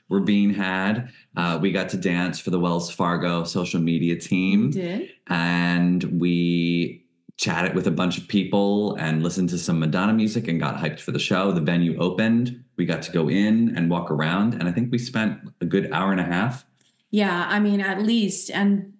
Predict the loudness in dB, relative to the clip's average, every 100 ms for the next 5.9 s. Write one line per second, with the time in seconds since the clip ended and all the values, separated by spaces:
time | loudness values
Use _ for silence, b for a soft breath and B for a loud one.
0 | -2 0 0 0 0 0 0 0 0 0
1 | -2 -4 -2 -2 -2 -2 -2 0 0 -2
2 | -2 -2 0 0 0 -2 -2 0 0 0
3 | 2 2 2 0 0 0 -2 -4 -4 -2
4 | -2 0 0 0 0 0 -2 -2 -4 -2
5 | -2 0 0 0 0 0 2 0